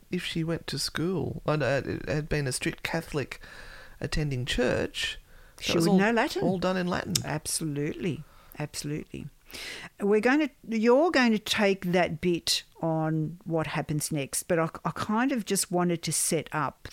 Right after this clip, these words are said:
Speaker 2: this whole idea of Anna being just a normal child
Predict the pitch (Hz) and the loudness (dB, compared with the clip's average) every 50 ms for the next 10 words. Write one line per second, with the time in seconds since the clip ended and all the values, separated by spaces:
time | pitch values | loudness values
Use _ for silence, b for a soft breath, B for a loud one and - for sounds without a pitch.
0 | - - 151 143 - - - - - - 156 156 147 143 139 151 147 139 - 151 | -6 -4 -2 -2 0 -2 -2 -2 0 2 2 2 2 2 2 0 0 -2 -2 0
1 | 151 147 143 143 - 147 151 151 147 - - _ B B B B B B B - | 0 0 0 0 -2 -2 -2 -2 -2 -4 -8 _ B B B B B B B 2
2 | 208 233 240 262 285 294 247 233 220 214 214 208 190 - 202 - - - 190 175 | 4 4 6 6 4 4 4 6 6 6 6 6 4 4 2 2 2 4 4 6
3 | 175 180 190 196 202 202 202 202 202 202 202 208 208 - - - - - - 180 | 6 6 6 6 6 6 6 6 6 6 4 4 0 -4 -6 -2 -2 0 2 4
4 | 165 160 160 156 156 156 160 160 B | 4 4 4 4 4 2 2 0 B